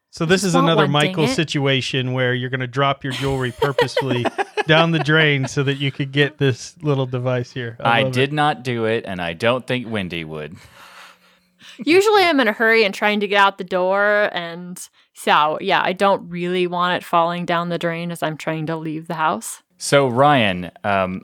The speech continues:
Speaker 3: I'm, you probably haven't had time to do anything hardware-wise because you're, that's not your thing, really. But so have you had a chance, you know, maybe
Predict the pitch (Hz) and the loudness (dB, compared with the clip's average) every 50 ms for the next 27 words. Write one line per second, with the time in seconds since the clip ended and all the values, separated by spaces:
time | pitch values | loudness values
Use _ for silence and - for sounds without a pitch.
0 | - - 131 135 127 - - 151 165 170 - - 180 175 170 151 120 120 117 98 | -2 0 0 0 0 -4 -4 -4 -4 -4 0 0 2 2 4 2 2 2 2 2
1 | 92 76 78 98 98 85 - - 101 98 95 85 80 78 95 95 98 95 92 92 | 0 -2 0 -2 -2 -2 0 0 0 0 0 -2 -4 -4 -4 -2 -2 -2 -2 -4
2 | 85 - 104 98 95 92 85 - 98 95 101 104 98 110 110 107 104 107 107 110 | -6 -4 -4 -4 -4 -4 -2 0 2 2 2 2 2 2 2 4 4 4 4 4
3 | 110 113 110 107 - 87 - - 92 80 - 95 98 95 92 90 - - 90 92 | 4 2 0 -2 -6 -8 -4 -4 -4 -4 -2 -2 0 0 0 0 -2 -4 -6 -6
4 | - - - - - 95 78 - 82 85 - - 107 104 98 90 87 87 87 87 | -6 -6 -6 -4 -2 -2 -2 -2 -4 -6 -6 -4 -4 -2 -2 -2 -2 -2 -2 -2
5 | 87 80 - 90 - - - - - - - - - - - - 165 - - 120 | -2 0 0 0 0 -2 -6 -14 -20 -20 -20 -20 -20 -12 -4 -4 -2 0 2 2
6 | 147 165 196 208 165 - _ _ _ - - - - 143 135 113 98 - - - | 4 4 2 0 -2 -6 _ _ _ -18 -16 -4 0 0 2 2 0 0 -2 -2
7 | - 117 123 147 170 - - - - - - - _ - - - - _ 113 117 | 2 4 4 4 4 2 0 -4 -6 -8 -12 -16 _ -20 -20 -20 -14 _ -6 -4
8 | 110 92 87 87 90 95 104 120 143 151 160 180 190 196 190 - _ | -4 -4 -4 -4 0 0 2 2 2 2 2 0 0 -2 -4 -6 _